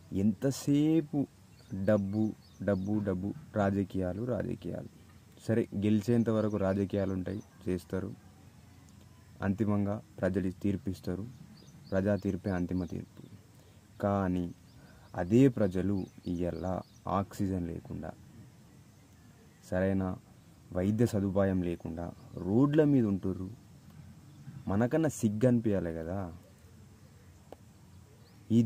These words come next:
దేశంలో నంబర్ వన్, నంబర్ వన్ స్టేట్గా తీర్చిదిద్దుతున్నా అని నీకు డబ్బ కొడుతుర్రు. నీ పక్కకున్న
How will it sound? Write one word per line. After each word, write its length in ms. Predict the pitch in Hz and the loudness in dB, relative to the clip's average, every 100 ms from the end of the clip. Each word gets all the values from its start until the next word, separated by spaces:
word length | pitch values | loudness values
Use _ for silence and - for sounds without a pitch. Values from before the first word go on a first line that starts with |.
| 107 | 6
దేశంలో 560 | 131 135 139 135 127 127 123 110 | 6 6 4 4 4 4 4 4
నంబర్ 380 | 117 123 120 117 | 6 6 6 6
వన్, 180 | 113 110 107 | 6 4 4
నంబర్ 360 | 113 113 117 113 | 4 4 2 2
వన్ 160 | 113 113 107 | 2 0 -2
స్టేట్గా 480 | - 110 107 101 104 | -4 0 0 0 -2
తీర్చిదిద్దుతున్నా 920 | 101 101 95 98 101 101 101 98 95 95 | 0 -2 -2 -4 -4 -4 -4 -2 0 -2
అని 180 | 95 95 92 - - - - - - - 95 | -2 -2 -6 -10 -20 -20 -20 -20 -20 -8 2
నీకు 260 | 107 123 131 110 | 6 6 4 2
డబ్బ 140 | 104 104 | 4 4
కొడుతుర్రు. 420 | 101 87 92 90 95 - - - - - - - - - - - - - - | 2 0 -4 -4 -8 -16 -20 -20 -20 -20 -20 -20 -20 -20 -20 -20 -20 -20 -6
నీ 80 | 98 | -4
పక్కకున్న 540 | 90 101 98 98 104 | 0 0 0 0 2